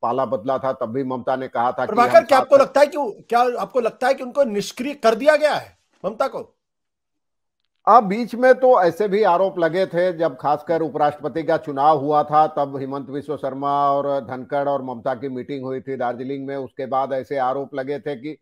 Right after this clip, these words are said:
Speaker 1: ममता के समर्थन के बदले सीबीआई को ढीला कर दिया जाएगा, को सुस्त कर दिया जाएगा, खासकर अभिषेक बनर्जी और उनकी पत्नी के खिलाफ जो मामले चल रहे हैं, अवैध कोयला खनन और तमाम चीजें चल रही है। तो अब इन आरोपों में कितना दम है, ये तो कभी हकीकत सामने आती नहीं। जिनको पता है, उनको पता है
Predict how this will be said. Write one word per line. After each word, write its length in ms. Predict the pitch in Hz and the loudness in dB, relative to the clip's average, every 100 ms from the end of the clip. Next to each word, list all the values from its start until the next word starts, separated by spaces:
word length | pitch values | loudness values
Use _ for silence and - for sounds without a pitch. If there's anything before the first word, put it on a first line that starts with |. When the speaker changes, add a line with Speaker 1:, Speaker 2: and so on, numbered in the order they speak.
| _ _ - | _ _ -12
Speaker 1:
ममता 300 | 120 120 139 | -10 -4 -4
के 120 | 135 | -4
समर्थन 480 | 135 135 131 - 147 | -8 -6 -6 -6 -6
के 120 | 143 | -4
बदले 360 | 135 131 143 151 | -4 -4 -4 -4
सीबीआई 560 | - 127 131 131 139 | -6 -10 -4 -2 -2
को 180 | 139 139 | -4 -8
ढीला 300 | 117 120 139 | -6 -4 -4
कर 200 | 139 135 | -2 -6
दिया 220 | 127 135 | -4 -4
जाएगा, 360 | 131 131 131 139 | -2 -2 0 -2
को 180 | 135 120 | -4 -10
सुस्त 340 | 131 135 _ | -10 -12 _
कर 140 | 131 120 | -8 -6
दिया 220 | 127 123 | -6 -4
जाएगा, 360 | 127 127 139 | -4 -2 -4
खासकर 520 | 131 117 120 - 135 - _ _ - | -6 -8 -10 -8 -10 -10 _ _ -10
अभिषेक 420 | 120 117 147 139 127 | -8 -6 -4 -4 -4
बनर्जी 480 | 127 127 127 139 139 | -6 -6 -4 -2 0
और 140 | 131 | -2
उनकी 240 | 131 135 | -4 -8
पत्नी 380 | 131 117 - 131 | -6 -8 -10 -10
के 140 | 131 123 | -10 -8
खिलाफ 300 | 123 127 113 | -4 -2 -2
जो 200 | 123 120 | -6 -6
मामले 360 | 117 117 127 | -6 -6 -6
चल 180 | 123 117 | -6 -6
रहे 200 | 123 120 | -6 -8
हैं, 160 | 123 123 | -8 -8
अवैध 340 | 117 113 110 - | -4 -4 -4 -6
कोयला 300 | 120 120 117 | -6 -4 -6
खनन 440 | - 113 117 117 | -8 -14 -14 -8
और 100 | 110 | -8
तमाम 340 | - 110 110 110 | -10 -10 -10 -10
चीजें 280 | 120 107 117 | -14 -14 -12
चल 120 | 117 110 | -10 -8
रही 240 | 113 113 | -8 -8
है। 80 | 117 _ _ _ _ - | -14 _ _ _ _ -4
तो 160 | 214 220 | -2 -2
अब 380 | - 180 190 - | -2 -4 -4 -8
इन 140 | 190 | 0
आरोपों 360 | 180 180 180 202 | 4 4 2 0
में 160 | 196 | -4
कितना 320 | 151 - 180 160 | -6 -6 -2 -2
दम 300 | 143 175 165 | 0 -2 0
है, 180 | 170 | -2
ये 80 | 165 | -2
तो 140 | 160 165 | -6 -6
कभी 320 | 151 151 147 | -6 -6 -6
हकीकत 400 | 123 131 156 147 | -6 -8 -8 -6
सामने 340 | 131 127 147 | -6 -6 -4
आती 280 | 135 127 147 | -4 -4 -6
नहीं। 320 | 139 135 139 | -8 -8 -10
जिनको 300 | 120 117 131 | -12 -12 -12
पता 340 | 131 120 131 127 | -12 -8 -4 -4
है, 140 | 135 | -4
उनको 220 | 120 127 | -8 -14
पता 360 | 127 117 127 127 | -12 -10 -6 -6
है 180 | 143 | -6